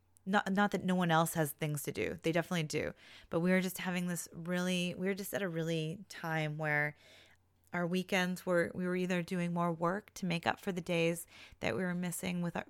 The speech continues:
being at home with our daughter, um, from school. 'Cause the teachers were doing, like, for, I, even to this day when I'm recording this, the teachers are still on strike, um, rotating strike. So you don't even know when.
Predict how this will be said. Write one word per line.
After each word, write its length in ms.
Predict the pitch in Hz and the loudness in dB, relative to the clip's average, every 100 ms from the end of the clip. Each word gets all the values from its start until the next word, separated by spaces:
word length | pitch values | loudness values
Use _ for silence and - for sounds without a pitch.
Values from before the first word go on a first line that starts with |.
| - | -4
being 240 | 175 175 | -2 0
at 60 | 170 | -2
home 140 | 170 | -2
with 120 | 170 | 0
our 120 | 175 | -2
daughter, 580 | 165 160 160 180 220 247 - - - - - | -2 -2 0 0 0 -4 -8 -20 -20 -10 -2
um, 200 | 170 165 | -2 -2
from 160 | 180 | -6
school. 640 | 165 - 165 165 185 226 240 _ _ - | -8 -6 -2 0 0 -2 -6 _ _ -6
'Cause 120 | 180 | -4
the 60 | |
teachers 380 | 165 180 175 170 | -2 -2 0 -2
were 60 | 175 | -2
doing, 260 | 175 165 | -2 0
like, 180 | 165 151 | -2 -4
for, 140 | - - | -6 -8
I, 160 | 147 - - - - | -8 -8 -16 -20 -6
even 220 | 185 185 | -2 -2
to 80 | - | -2
this 180 | 180 156 | -4 0
day 200 | 165 156 | 2 2
when 120 | 156 | 2
I'm 100 | 147 | 0
recording 460 | 143 - 156 147 139 | -4 -2 0 2 0
this, 160 | 143 | -4
the 100 | - | -8
teachers 440 | 135 147 - 156 - - - | -10 -8 -6 -6 -8 -12 -6
are 160 | 175 156 | -4 -4
still 220 | - - | -4 -6
on 140 | - | -6
strike, 360 | - - - - - - | -8 -10 -10 -18 -20 -2
um, 240 | 156 151 156 | 2 2 4
rotating 440 | 175 170 143 139 | 2 4 2 0
strike. 320 | - 139 - | -2 -2 -2
So 100 | - | -2
you 80 | 165 | 2
don't 140 | 170 | 2
even 160 | 156 156 | 0 0
know 100 | 151 | 0
when. 420 | 147 147 127 135 | 4 4 4 2